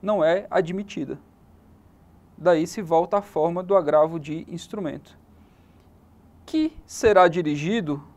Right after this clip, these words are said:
diretamente ao tribunal competente, ao juízo ad quem. Importante gravar isso. O agravo de instrumento, ele é direcionado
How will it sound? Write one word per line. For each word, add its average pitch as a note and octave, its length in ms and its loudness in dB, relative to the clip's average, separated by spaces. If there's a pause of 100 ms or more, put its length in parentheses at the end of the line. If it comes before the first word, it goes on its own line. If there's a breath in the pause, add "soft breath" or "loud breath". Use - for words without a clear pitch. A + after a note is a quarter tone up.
(340)
diretamente G#3+ 1300 0
ao F#3 160 2
tribunal F3 500 0
competente, F#3+ 840 -6 (440 soft breath)
ao E3+ 160 -2
juízo F3+ 520 -6 (380)
ad G3 320 0
quem. D#3 360 -10 (800)
Importante G3 420 -4
gravar A#3 360 0
isso. - 340 -8 (580)
O D3+ 280 -8
agravo D3+ 360 0
de D#3 120 -12
instrumento, F3+ 720 -10 (540 soft breath)
ele D#3 180 -8
é E3 80 -2
direcionado E3+ 880 -6